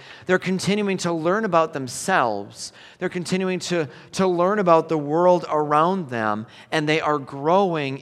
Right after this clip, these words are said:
in the Lord Jesus Christ. But again, it should not end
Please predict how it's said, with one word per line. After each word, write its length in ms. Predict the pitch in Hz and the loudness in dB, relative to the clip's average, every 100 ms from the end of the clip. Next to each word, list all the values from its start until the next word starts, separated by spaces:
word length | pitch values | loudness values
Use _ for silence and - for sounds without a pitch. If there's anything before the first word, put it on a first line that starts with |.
| 139 | -6
in 400 | 175 160 143 131 - | -2 -2 -4 -8 -8
the 100 | 151 | -6
Lord 420 | 139 143 151 147 | -4 0 0 0
Jesus 400 | 123 135 123 127 | -2 -6 -6 -10
Christ. 640 | - - 165 135 110 - - - - | -12 0 2 2 -2 -10 -16 -20 -2
But 140 | 175 165 | 2 2
again, 500 | 147 190 190 135 107 - - 160 | 2 2 2 0 -6 -16 -6 -2
it 180 | 165 | -2
should 460 | - - 180 170 156 | -2 -2 0 0 0
not 280 | 147 147 - | 0 0 0
end 340 | 143 143 147 | -2 -2 -2